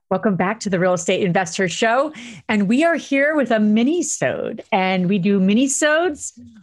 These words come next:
all about a very condensed, uh, time frame. So we do these ten minutes or less. That is our goal. And we pretty much share something that we, uh, have a lot of experience about or have a skill set with or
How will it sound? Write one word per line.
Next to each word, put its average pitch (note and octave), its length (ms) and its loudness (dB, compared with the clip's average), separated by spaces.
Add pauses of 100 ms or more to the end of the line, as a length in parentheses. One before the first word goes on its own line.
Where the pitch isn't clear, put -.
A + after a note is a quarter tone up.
(140)
all D4 220 2
about A#3+ 460 2
a G3 80 2
very A#3+ 280 2
condensed, A#3 800 0 (100)
uh, G#3 400 2
time G#3+ 300 0
frame. G#3 360 -2
So A#3 100 -2
we G#3+ 80 4
do G3+ 100 2
these F#3+ 200 2
ten G#3 220 0
minutes C4+ 200 0
or F4+ 100 2
less. G3+ 260 0
That F3 120 0
is G3 100 0
our A3+ 120 2
goal. G3 340 0 (420)
And A#3 360 0
we C#4+ 400 0
pretty A#4+ 160 2
much G#4 160 0
share D#4 340 -2
something C4+ 460 0
that A#3+ 280 0
we, A#3 540 2 (320)
uh, G#3+ 180 2
have G#3+ 160 0
a G3+ 40 0
lot G3 100 2
of D3+ 60 -2
experience D4+ 420 0
about A#3+ 400 0
or G3 160 2
have E3+ 100 -2
a E3 60 -2
skill D4 300 -2
set C4 260 0
with B3 300 0
or F3+ 320 2